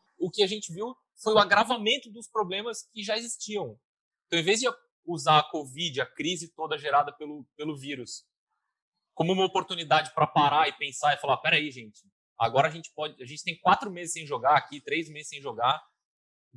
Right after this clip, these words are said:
vamos pensar um pouco nesse calendário, vamos pensar num, num jeito mais racional de organizar futebol, vamos parar de contratar técnico por três anos pra demitir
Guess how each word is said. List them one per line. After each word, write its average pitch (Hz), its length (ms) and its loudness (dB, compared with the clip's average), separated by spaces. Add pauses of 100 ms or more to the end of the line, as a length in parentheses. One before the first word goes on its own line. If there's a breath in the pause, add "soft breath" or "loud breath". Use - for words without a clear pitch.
(140)
vamos 180 280 4
pensar 175 400 0
um 160 60 -12
pouco 160 300 -4
nesse 139 220 -8
calendário, 135 800 4
vamos 180 280 -12
pensar 165 380 0
num, 147 360 -16
num 139 180 -18
jeito 143 320 -2
mais 143 420 -2
racional 147 560 0
de 143 100 -12
organizar 131 400 0
futebol, 123 640 -6 (360)
vamos 196 200 -2
parar 190 220 8
de 175 120 -8
contratar 170 560 -2
técnico 160 380 -2
por 147 180 -10
três 160 320 2
anos 165 180 -4
pra 143 140 -8
demitir 151 520 -8